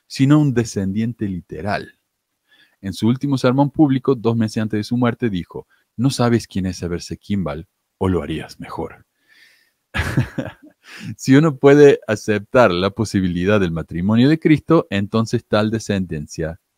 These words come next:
es posible. Ok, bueno. El, mm, ligeramente lógico, es verdad.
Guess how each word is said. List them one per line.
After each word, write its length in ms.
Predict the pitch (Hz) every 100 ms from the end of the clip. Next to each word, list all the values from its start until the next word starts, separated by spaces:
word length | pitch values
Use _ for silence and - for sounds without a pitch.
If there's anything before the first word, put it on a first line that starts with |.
| _
es 240 | - 80 -
posible. 580 | - 71 - - - _ _ _ _
Ok, 160 | 87 _ _ _
bueno. 180 | _ _ _ _ _ - _ _ _ _ _ _ _
El, 1300 | - 359 359 320 302 269 254 240 233 233 226 214 214
mm, 840 | 202 220 254 233 214 202 190 190
ligeramente 460 | 185 190 220 202 180
lógico, 480 | 139 - - - - _ _ _ _
es 80 | 117
verdad. 340 | 135 110 80